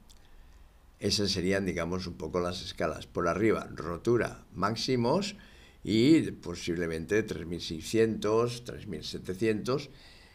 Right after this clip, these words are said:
en la posición contraria, ¿eh? Caso de rotura de máximos, esas serían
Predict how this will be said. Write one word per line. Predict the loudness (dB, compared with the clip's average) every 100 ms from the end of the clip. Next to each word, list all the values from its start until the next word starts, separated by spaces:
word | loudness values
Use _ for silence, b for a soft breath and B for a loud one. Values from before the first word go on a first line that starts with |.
| B
en | 0 2 0 -4
la | 2 4 4 4 -2 -12 -2
posición | 0 2 4 4 2
contraria, | 0 -2 -6 -8 -12 -14 -20 -12
¿eh? | -6 -6 -6 B B B B
Caso | -6 -4 -4
de | -8
rotura | -10 -4 0 2
de | 2
máximos, | 0 0 0 0 0 -4 -10 -2
esas | 0 0 -6
serían | -2 2 2 0